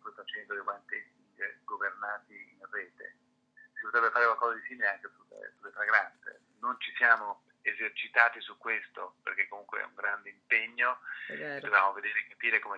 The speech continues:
Speaker 1: si sarebbe evoluta la situazione.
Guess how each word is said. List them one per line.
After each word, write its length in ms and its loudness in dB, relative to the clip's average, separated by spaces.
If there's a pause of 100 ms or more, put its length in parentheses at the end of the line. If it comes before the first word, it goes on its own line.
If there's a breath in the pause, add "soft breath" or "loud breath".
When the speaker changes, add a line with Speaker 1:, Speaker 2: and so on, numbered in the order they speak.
(140)
Speaker 1:
si 80 -20 (380)
sarebbe 460 -8 (420)
evoluta 400 -2
la 80 4
situazione. 600 -4